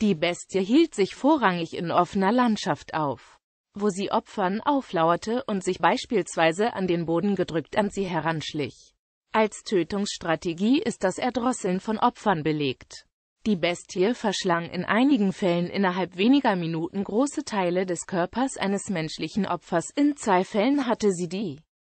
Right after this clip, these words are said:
einige Tage nach dem Angriff gefundenen Schädel ihrer Opfer vollständig von weichen Geweben gereinigt.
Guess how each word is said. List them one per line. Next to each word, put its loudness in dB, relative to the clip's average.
einige 2
Tage 0
nach 4
dem 2
Angriff 2
gefundenen 0
Schädel 0
ihrer -2
Opfer -2
vollständig 0
von 0
weichen 4
Geweben 2
gereinigt. 0